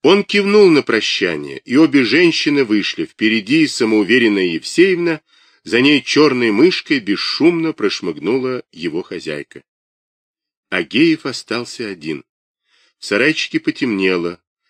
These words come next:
лучи в щелях исчезли, солнце, наверное, повернуло за угол. Нога зверски болела от колена до верхушки бедра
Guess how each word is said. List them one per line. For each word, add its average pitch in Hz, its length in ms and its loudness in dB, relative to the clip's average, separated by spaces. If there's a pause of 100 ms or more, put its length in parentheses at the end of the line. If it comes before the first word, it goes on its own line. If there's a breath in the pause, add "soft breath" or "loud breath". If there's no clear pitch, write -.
(120)
лучи 110 460 -2
в 135 60 -6
щелях 101 540 -2
исчезли, 127 760 -4 (280)
солнце, 135 500 -2
наверное, 135 460 -2
повернуло 85 580 -4
за 80 240 -8
угол. 71 340 -14 (840)
Нога 107 480 -2
зверски 107 680 -2
болела 98 600 0
от - 100 -10
колена 123 500 -2
до 113 120 -2
верхушки 110 580 -6
бедра 107 500 -4